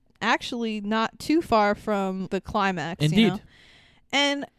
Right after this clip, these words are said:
Speaker 1: we've talked about Robin, we've talked about Batgirl, we've talked about Poison Ivy, we've talked about Freeze, and we've even talked about fucking Alfred, but we've, I feel like we've barely talked about George Clooney's performance as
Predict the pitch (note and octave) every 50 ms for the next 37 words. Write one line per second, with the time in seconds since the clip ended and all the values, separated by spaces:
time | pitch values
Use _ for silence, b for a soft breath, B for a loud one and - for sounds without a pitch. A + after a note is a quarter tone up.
0 | _ _ _ - - - - A#3 C#4 D4 - - - E4+ F4+ F4+ - - D4+ -
1 | - C4+ B3+ B3 A#3 A3+ - G#3+ - - _ _ _ - G#3+ A3+ A3 G#3+ G#3+ G#3
2 | G#3+ A3 A#3+ B3 B3+ C4 C#4+ D4+ C#4 A3+ - - G#3 G3 - - G#3 G3 F3+ E3+
3 | F3 - - F3+ F#3 F#3 - _ - G#3 G3 G3 G3 G3 F#3+ F#3+ - - F#3 F#3
4 | - - F#3+ G3+ F#3 F#3 F#3 F3+ - _ - - D#4 E4+ F4+ D4 D4 C4 B3 B3
5 | B3 B3+ B3+ A#3+ A#3+ A#3 - - B3 A#3 A3+ - A3+ G3 G#3+ G#3 G#3 G#3+ G#3+ -
6 | _ b b b b b - - - - C4 C4 B3+ A3+ F#3+ F3+ F3+ F#3 G3+ A3+
7 | - - - - - A#3 C4 D4+ E4+ G#4+ C5+ C5 A4+ G#4 G#4+ G4 F#4 F4 D4+ D4+
8 | C4+ - - E4+ D#4+ - C#4+ B3+ A#3+ A#3 A#3 A#3+ - - C#4 B3+ G3 G3 - G#3
9 | A3+ D#4 D#4+ A3 G#3 F#3 - A#3 A#3+ - G4 G#4 G#4 D#4 E4 D4 G#3+ G#3 A3 A#3
10 | A#3+ A#3 A3+ A3+ - A3+ G#3 G#3 - G#3 G3 G#3 F#3+ F#3+ F#3+ F3 - - - b
11 | b b b b b b b b b b b b _ _ - C4+ - - D#4 G#4
12 | G4+ G#4+ - - G4 D#4+ D4+ D4 C#4+ E4 - - F#4+ E4+ - B3+ A#3 A3 A3+ A3
13 | A#3 A#3+ A#3+ - - - A#3+ C#4+ C#4+